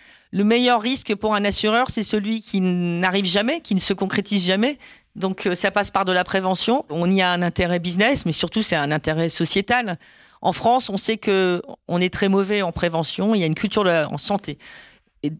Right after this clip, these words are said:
et en général. Mais je vais parler de la prévention santé. Si on est le pays où on a l'espérance de vie la plus élevée en Europe, grosso modo, ou qui est parmi les plus élevées,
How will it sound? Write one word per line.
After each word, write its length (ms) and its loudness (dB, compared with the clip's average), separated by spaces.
et 80 0
en 100 2
général. 420 0
Mais 160 -8
je 160 -8
vais 240 -4
parler 200 0
de 60 -2
la 60 -4
prévention 400 -2
santé. 460 0
Si 120 -2
on 120 2
est 80 4
le 60 -2
pays 440 2
où 60 0
on 100 -2
a 80 0
l'espérance 400 2
de 100 0
vie 140 -2
la 140 0
plus 240 -2
élevée 440 0
en 120 -2
Europe, 400 0
grosso 280 -4
modo, 480 0
ou 300 -8
qui 80 0
est 80 0
parmi 320 0
les 100 -2
plus 240 -4
élevées, 380 -2